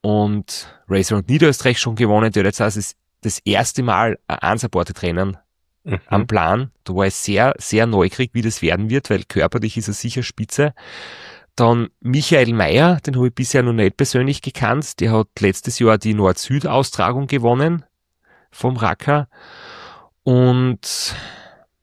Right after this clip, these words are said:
Speaker 1: der Philipp Handl war angemeldet, Race Across the Alps Sieger, zweifacher.
Speaker 2: Ja, aber nicht nur das, sondern in einer unglaublichen Zeit. Also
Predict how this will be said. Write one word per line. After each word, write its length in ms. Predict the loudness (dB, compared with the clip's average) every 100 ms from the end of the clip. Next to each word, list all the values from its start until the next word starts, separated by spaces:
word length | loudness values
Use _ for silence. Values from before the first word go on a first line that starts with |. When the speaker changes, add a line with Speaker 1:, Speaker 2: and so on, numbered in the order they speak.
| _ _ _ _ _ _ _ -4
Speaker 1:
der 80 | 0
Philipp 340 | 2 2 2
Handl 400 | 0 0 0 0
war 140 | 0
angemeldet, 800 | 0 0 0 0 2 0 0 -10 _ _ _ _ _ -2
Race 320 | 2 2 0
Across 340 | -2 0 0 0
the 100 | 0
Alps 420 | 0 0 -2 -10
Sieger, 600 | -8 -4 0 2 2 0 _ -14
zweifacher. 920 | -4 0 0 0 0 2 2 0 -6 _ _ -4
Speaker 2:
Ja, 160 | 0
aber 180 | 2 4
nicht 300 | 4 4 2
nur 180 | 4 4
das, 540 | 6 4 2 -4 -4
sondern 440 | 0 4 4 4 0 -8 _ _
in 340 | 2 4 4 0 -6 -20 -20 -20 _ -4
einer 380 | 0 2 0 -2 0
unglaublichen 920 | 4 4 2 0 2 4 2 0 -2
Zeit. 480 | 2 2 0 -4 -4
Also 360 | 0 2 2